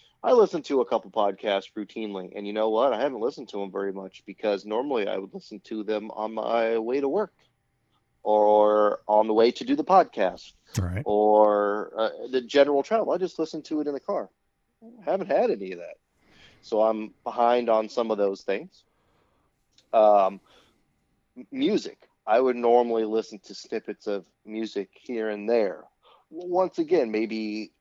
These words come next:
Speaker 1: uh, at work, after work. I've listened to all my podcasts, and now I wanna listen to some music.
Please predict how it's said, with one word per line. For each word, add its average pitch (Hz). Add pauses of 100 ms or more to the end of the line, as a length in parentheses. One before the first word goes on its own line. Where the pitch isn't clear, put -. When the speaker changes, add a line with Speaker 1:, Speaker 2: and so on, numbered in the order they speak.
(120)
Speaker 1:
uh, 101
at 117
work, 98 (180)
after 107
work. 95 (460)
I've 110
listened 175
to 196
all 180
my 170
podcasts, 151
and 85
now 139
I 135
wanna 127
listen 120
to 117
some 110
music. 139